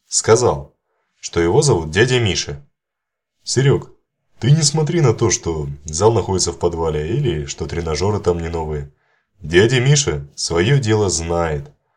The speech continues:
а железо, оно везде одинаковое»,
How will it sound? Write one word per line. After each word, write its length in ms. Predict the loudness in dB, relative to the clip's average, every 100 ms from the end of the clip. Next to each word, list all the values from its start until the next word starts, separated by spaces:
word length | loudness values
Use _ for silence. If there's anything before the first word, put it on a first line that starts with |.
| _ _ _
а 160 | 2
железо, 680 | 4 4 6 4 2 -4 -10 _ _ _ _
оно 240 | -2 2
везде 400 | 2 0 0 2
одинаковое», 720 | 2 0 -6 -6 -8 -12 -12